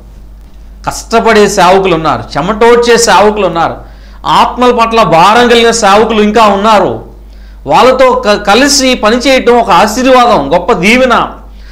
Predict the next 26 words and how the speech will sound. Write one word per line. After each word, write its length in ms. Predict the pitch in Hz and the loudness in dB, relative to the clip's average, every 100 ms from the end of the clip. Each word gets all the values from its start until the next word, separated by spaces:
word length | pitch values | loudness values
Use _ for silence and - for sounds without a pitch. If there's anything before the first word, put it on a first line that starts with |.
| - - | -20 -6
అలనాడు 460 | 170 208 226 262 285 | -2 0 2 2 4
అనేక 400 | 247 208 269 277 | 2 4 2 2
మంది 240 | 269 262 | 0 0
సేవకులు 460 | 262 226 254 277 269 | 0 2 2 2 2
అట్లా 180 | 233 240 | 0 0
కష్టపడ్డారు. 680 | 220 - 226 262 226 254 190 | -2 -4 -2 -2 2 2 2
ఈ 80 | |
రోజుల్లో 400 | 180 233 262 254 | 2 2 2 2
చూడలేదేమో 680 | 247 240 247 269 254 247 247 | 2 2 0 2 2 2 0
కానీ, 480 | 240 254 311 302 - - - | 0 2 0 -2 -4 -14 -8
అలనాడు 520 | 160 185 220 277 254 - | -4 0 2 2 2 0
సంఘం 440 | 214 233 277 262 | 0 0 0 0
కట్టబడిందంటే 760 | 226 214 262 269 262 262 254 - 214 | 0 0 0 2 0 0 -2 -2 0
చాలామంది 520 | 214 285 302 294 277 | 2 2 2 0 0
సేవకులు 640 | 262 262 254 240 233 233 - - | 2 2 2 0 0 -2 -12 -10
కష్టపడ్డారు. 720 | 240 - 339 359 349 320 214 - - - - - - - - - - - - - - - - - | -10 -6 -2 -2 0 0 -2 -8 -16 -20 -20 -20 -20 -20 -20 -20 -20 -20 -20 -20 -20 -20 -20 -4
మరి 240 | 151 156 | 0 0
బి-, 340 | 156 160 160 151 | 0 0 0 0
మరి 200 | 147 147 | -2 0
భక్సింగ్ 440 | 147 151 247 233 | -2 -2 -2 0
గారు 140 | 226 208 | 2 2
కావచ్చు, 720 | 190 165 156 - 170 190 185 | 0 0 -2 -4 -8 -6 -6
అనేక 340 | 151 190 220 | -4 -2 -2
మంది 300 | 226 220 202 | -2 -2 -2
దైవజనులు 600 | 165 170 220 220 226 202 | 0 2 2 2 0 0
కావచ్చు, 680 | 175 160 147 147 180 185 190 | 0 -2 -2 -6 -6 -6 -8